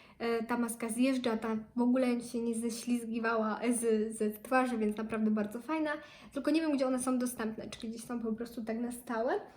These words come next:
Natomiast akurat ta mi się sprawdziła fajnie, jak gdzieś ją zobaczę, no to na pewno jeszcze do niej wrócę. Produkt taki jesienny, który jest naprawdę świetny, fantastyczny i ja już Wam pokazywałam chyba, e, no ale zużyłam kolejną saszetkę. To jest, e, taka sól, e,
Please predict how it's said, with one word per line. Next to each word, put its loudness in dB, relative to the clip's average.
Natomiast 2
akurat -8
ta 0
mi -6
się -8
sprawdziła -4
fajnie, 4
jak 0
gdzieś -4
ją 2
zobaczę, -2
no 0
to -4
na 0
pewno -2
jeszcze -2
do 0
niej 2
wrócę. -2
Produkt 0
taki 0
jesienny, 0
który -2
jest 0
naprawdę -2
świetny, -2
fantastyczny -2
i -2
ja 2
już 0
Wam 0
pokazywałam 0
chyba, -4
e, 2
no 6
ale 4
zużyłam 2
kolejną 0
saszetkę. -6
To 4
jest, 0
e, 0
taka -2
sól, 2
e, -6